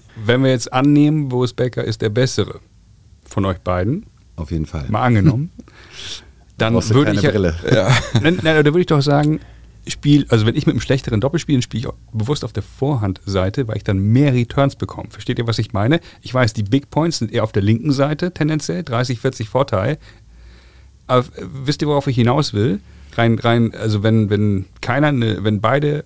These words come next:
Speaker 2: unentschlossen sind, beide sind bereit, Vorhand und Rückhand zu spielen, sollte der Bessere dann nicht Vorhandseite spielen, weil er die,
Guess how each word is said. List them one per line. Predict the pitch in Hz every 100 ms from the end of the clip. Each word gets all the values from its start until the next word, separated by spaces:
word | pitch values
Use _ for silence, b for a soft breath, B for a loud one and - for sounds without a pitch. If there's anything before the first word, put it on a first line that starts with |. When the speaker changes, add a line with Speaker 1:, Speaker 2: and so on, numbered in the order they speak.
| -
Speaker 2:
unentschlossen | 123 156 160 160 143 147
sind, | 156 160 -
beide | 110 127 135
sind | 113 110
bereit, | 101 104 107
Vorhand | - 120 117
und | 104
Rückhand | 110 104 98
zu | 104
spielen, | - 98 101 160 - b b b b b b b _ -
sollte | 110 143 165 185 175
der | 104
Bessere | 101 113 143 - 165 160
dann | 151 123 123
nicht | 117 - _
Vorhandseite | - 185 127 101 92 98
spielen, | 104 123 127
weil | 117 113
er |
die, | 107